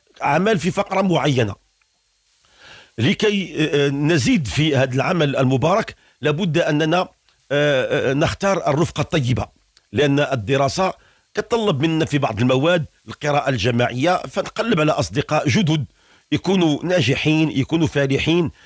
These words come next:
يكونوا مباركين. ديما نقلب على من أحسن مني لكي أتعلم منهم، وأبحث عن من هو أقل مني لأعلمهم، لأن العلم أخذ وعطاء.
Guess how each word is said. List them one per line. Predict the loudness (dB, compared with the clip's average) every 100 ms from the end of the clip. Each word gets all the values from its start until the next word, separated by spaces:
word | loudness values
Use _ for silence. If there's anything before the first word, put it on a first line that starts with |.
| -20 -10
يكونوا | -4 0 2
مباركين. | 2 0 0 0 -2 -2 -2
ديما | 0 0
نقلب | -2 -4 -4 -2
على | -2
من | -2 -2
أحسن | -4 -4 -2
مني | 2 2 0 -2 _ _ _ _ -6
لكي | -4 0 0
أتعلم | 0 0 -2 -2
منهم، | -2 0 2 0 -4 -10 _ _ _ _
وأبحث | -2 0 0 -2 -4 -2
عن | -2 0
من | 2
هو | 2 0
أقل | -2 -2 0 0
مني | 0 0 -2 -2
لأعلمهم، | -2 0 0 0 0 0 0 -2 -6 -14 _ -4
لأن | 0 0 0
العلم | -2 -2 -2 -2
أخذ | -2 -4 -2 0
وعطاء. | 0 0 -2 -4 -6